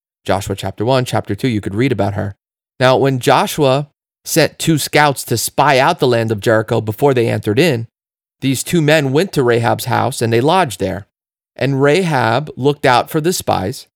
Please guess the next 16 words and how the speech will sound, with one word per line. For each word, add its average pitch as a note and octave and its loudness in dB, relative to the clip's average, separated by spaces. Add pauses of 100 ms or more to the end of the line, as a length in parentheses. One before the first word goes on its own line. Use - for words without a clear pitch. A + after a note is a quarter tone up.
(340)
and B2 -2
then C3 2
disclosed D3+ 0
her C#3 0
belief A#2+ -4
to A#3 -4
these E3+ -2
spies G2 -8
that A#2+ 0
the A#2+ 0
Lord, E3 2 (160)
the A#2 -6
Lord C#3 0
God D3 2
of B2 -2
Israel, A2+ -2